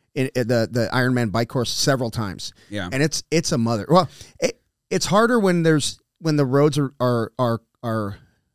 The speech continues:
Speaker 1: uh, open for
Speaker 2: Yeah.
Speaker 1: cars because you gotta stay on the shoulder and there's a lot of garbage going way up there.
Speaker 2: I'm,
Speaker 1: So
Speaker 2: I'm sure they go through and clean that, right,
Speaker 1: No, no,
Speaker 2: before
Speaker 1: but
Speaker 2: the
Speaker 1: I'm, I'm
Speaker 2: race?
Speaker 1: talking about when I'm just, when we're just doing it on our own.
Speaker 2: Oh, right.
Speaker 1: Y-, when Ironman's here, they clean all that up.
Speaker 2: Yeah.
Speaker 1: But, but the road's open, so they can ride in the
Speaker 2: That
Speaker 1: middle of the road.
Speaker 2: highway is also a piece of shit. Like,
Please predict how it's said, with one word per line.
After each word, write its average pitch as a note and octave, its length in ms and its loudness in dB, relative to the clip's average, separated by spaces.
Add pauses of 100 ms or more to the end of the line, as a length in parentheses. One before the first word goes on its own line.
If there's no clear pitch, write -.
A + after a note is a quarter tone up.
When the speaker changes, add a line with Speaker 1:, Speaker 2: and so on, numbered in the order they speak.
(120)
Speaker 1:
uh, G#2 340 -6
open F3+ 420 0
for C3 160 -2
Speaker 2:
Yeah. G2+ 60 -2
Speaker 1:
cars C#3 340 2
because A#2+ 260 0
you B2 60 -2
gotta C3 160 2
stay - 180 -2
on B2+ 120 0
the A#2 80 -2
shoulder B2+ 380 0
and B2+ 60 0
there's A#2 120 -2
a A#2+ 60 -4
lot B2 180 -4
of A2 80 -12 (140)
garbage C3+ 460 -4
going B2 220 -2
way B2+ 180 2
up B2+ 80 0
there. C3+ 100 -2
Speaker 2:
I'm, - 20 -2
Speaker 1:
So C#3+ 80 0
Speaker 2:
I'm D3 80 0
sure A#3+ 200 0
they D#3+ 140 2
go A#2 140 0
through B2 160 -6
and G#2 100 -6
clean C#3 200 -4
that, G#2+ 140 -4
right, A2 160 -8
Speaker 1:
No, B3 100 4
no, A#3 60 4
Speaker 2:
before F3+ 120 4
Speaker 1:
but - 60 0
Speaker 2:
the F3+ 40 4
Speaker 1:
I'm, G3 80 4
I'm F#3+ 60 4
Speaker 2:
race? F#3+ 80 0
Speaker 1:
talking G#3 140 2
about F#3 180 2
when E3 100 4
I'm D#3 140 4
just, D#3 280 0
when D3+ 200 0
we're D3 80 2
just D3 200 -4
doing D3+ 200 4
it C#3+ 120 2
on C3+ 120 2
our B2 120 2
own. G#2 200 -4
Speaker 2:
Oh, A#2 240 -4
right. G2 160 -4
Speaker 1:
Y-, E3 140 0
when E3 140 2
Ironman's F3+ 460 2
here, E3 300 4
they C#3+ 100 2
clean C3+ 300 0
all A2 140 -2
that F#2+ 160 -6
up. - 120 -20
Speaker 2:
Yeah. F#2 300 -12
Speaker 1:
But, D3+ 200 -2
but D#3+ 120 -2
the D#3+ 80 2
road's F3+ 260 0
open, G#2 260 -6
so B2 120 -6
they B2+ 80 -2
can B2+ 120 -4
ride C3 120 2
in B2+ 80 -2
the A#2+ 60 0
Speaker 2:
That F3+ 100 2
Speaker 1:
middle - 40 2
of - 40 0
the F#3 80 4
road. G#3 80 6
Speaker 2:
highway D#3 120 2
is A#2+ 120 -2
also C3+ 220 -2
a - 20 -4
piece A#2+ 240 -8
of F#2+ 80 -12
shit. - 360 -8
Like, G2+ 280 -12